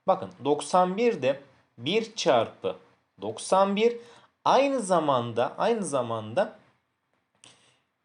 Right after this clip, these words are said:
yedi çarpı on üçtür. Bir var, kendisi var. Aynı zamanda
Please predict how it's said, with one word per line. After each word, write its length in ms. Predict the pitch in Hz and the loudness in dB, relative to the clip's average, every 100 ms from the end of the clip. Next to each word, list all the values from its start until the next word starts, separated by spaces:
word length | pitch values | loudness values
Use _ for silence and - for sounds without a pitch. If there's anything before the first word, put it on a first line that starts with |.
| _ 107 | _ -20
yedi 600 | 104 107 131 135 233 262 - | -14 -4 -2 -2 -4 -6 -8
çarpı 880 | - 180 175 175 160 - 269 277 - _ - | -6 0 4 4 2 4 4 2 -6 _ -2
on 160 | 185 | 0
üçtür. 500 | 151 - - 90 - - _ _ _ _ _ _ _ _ _ _ _ _ _ _ | 0 -2 -6 -8 -14 -18 _ _ _ _ _ _ _ _ _ _ _ _ _ _
Bir 300 | 131 110 147 | -10 -2 0
var, 340 | 180 156 - - _ _ - | 4 2 0 -10 _ _ -4
kendisi 560 | 117 117 113 110 135 | -2 -2 -4 -4 0
var. 240 | 131 226 240 - _ _ - | 4 4 2 -10 _ _ -4
Aynı 320 | 123 135 131 | -2 -2 -4
zamanda 680 | 123 120 117 120 185 226 | -2 -2 -2 2 2 2